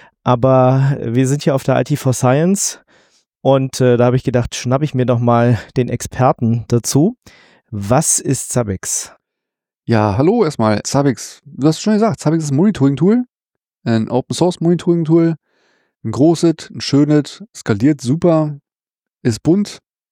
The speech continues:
Speaker 2: und genauso, wenn man nicht bunt haben möchte, kann man so alles über die A P I, über die Kommandozeile machen. Ja, genau. Spricht super viele schöne Protokolle. Man kann alles so ziemlich damit erschlagen. M Q T T, Modbus, S M P, I P M I, W M I, wenn man's unbedingt mö-, möchte.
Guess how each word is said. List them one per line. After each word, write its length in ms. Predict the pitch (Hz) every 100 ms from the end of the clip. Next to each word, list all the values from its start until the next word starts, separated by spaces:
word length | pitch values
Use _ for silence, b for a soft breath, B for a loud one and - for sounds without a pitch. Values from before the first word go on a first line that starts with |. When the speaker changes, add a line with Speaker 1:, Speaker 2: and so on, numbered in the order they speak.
| _
Speaker 2:
und 100 | 131
genauso, 260 | 123 123 131
wenn 100 | 127
man 40 |
nicht 160 | 123 -
bunt 180 | 147 123
haben 260 | 120 123
möchte, 200 | 123 -
kann 160 | 120 -
man 100 | 117
so 60 | 101
alles 240 | 113 107
über 100 | 107
die 100 | 104
A 80 | 101
P 100 | 123
I, 80 | 139
über 140 | 110
die 40 |
Kommandozeile 540 | 104 117 127 120 123 113
machen. 320 | 110 110 113 - _ _ _
Ja, 220 | 95 90 -
genau. 340 | 139 107 90 _ _ _ _
Spricht 320 | - - 113
super 220 | - 147
viele 300 | 131 135 127
schöne 240 | 117 127 123
Protokolle. 580 | - 117 113 120 127 113 _ _ _ _ _ _
Man 120 | 113
kann 160 | 110 117
alles 300 | 113 113 -
so 100 | -
ziemlich 200 | - 117
damit 140 | 107
erschlagen. 560 | 104 101 107 107 104 98 _ _ _ _ _ _ _ _ _
M 160 | 135
Q 120 | 127 127
T 100 | 117
T, 260 | 131 123
Modbus, 680 | 107 113 - 123 117 - - _
S 140 | - 117
M 160 | 110
P, 260 | - 107 110
I 60 |
P 120 | 110 107
M 80 | 104
I, 260 | 101 98 98 _ _
W 140 | 120
M 120 | 165 151
I, 260 | 160 156 -
wenn 80 | 127
man's 180 | 127
unbedingt 260 | 131 123 123
mö-, 120 | 123 -
möchte. 360 | 123 - 117